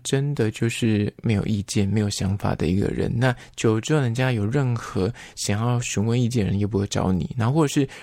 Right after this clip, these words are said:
人家之后跟你出去玩、行程啊、吃饭啊什么之类的，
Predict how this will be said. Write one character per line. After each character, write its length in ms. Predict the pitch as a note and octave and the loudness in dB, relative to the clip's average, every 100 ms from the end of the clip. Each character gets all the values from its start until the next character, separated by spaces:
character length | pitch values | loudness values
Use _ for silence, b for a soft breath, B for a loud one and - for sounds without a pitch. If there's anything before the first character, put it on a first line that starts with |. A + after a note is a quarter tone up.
| B | B
人 180 | B2 B2 | 0 2
家 240 | C#3+ D3 F3 | 2 0 0
之 140 | C#3 | 0
后 60 | C#3 | 2
跟 120 | C3 | 2
你 40 | |
出 180 | G#2+ B2+ | 2 0
去 140 | A#2+ B2+ | 0 2
玩、 360 | G#2+ G2 G#2 A2 | 2 2 0 0
行 240 | G#2+ A2 | 0 -2
程 200 | - G#2 | -2 0
啊、 140 | G#2 A2 | 0 -2
吃 160 | - | -2
饭 240 | A#2 A#2+ G#2+ | -2 -2 0
啊 100 | G2+ | -2
什 140 | - | -2
么 80 | G#2 | -2
之 120 | - | 0
类 120 | A2+ | 0
的， 120 | G#2 | 0